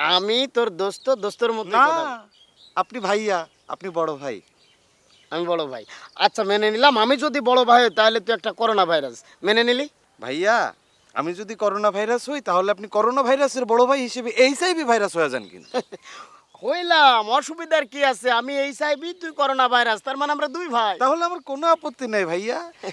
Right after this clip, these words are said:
Speaker 2: এইচআইভি ভাইরাস তার বোনকে করোনা ভাইরাসের সাথে বিয়ে দিতেই পারে। ভাইয়া, এই বিয়েতে আমার কোনো আপত্তি নেই, আমি রাজি। আপনি বিয়ের দিন তারিখ ঠিক করেন ভাইয়া।
Speaker 1: এই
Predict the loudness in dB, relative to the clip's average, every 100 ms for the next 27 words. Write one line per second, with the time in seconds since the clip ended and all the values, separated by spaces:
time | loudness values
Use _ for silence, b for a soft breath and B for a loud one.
0 | 2 2 2 -4 -4 0 0 2 0 0
1 | -2 -2 -6 -6 -4 -2 -2 -2 -4 -8
2 | -12 -10 -8 -2 -2 -2 -8 -10 -10 -18
3 | -18 B B -18 -12 -12 -14 B -12 -12
4 | -10 -14 -10 -10 -12 -14 -10 -6 -6 -8
5 | _ -12 -12 -14 b b -14 -12 -10 -12
6 | -16 -20 b -4 -4 -4 -12 -10 -10 -12
7 | -14 -16 -16 -20 -18 -18 -18 -20 -20 -20
8 | _ b b b 6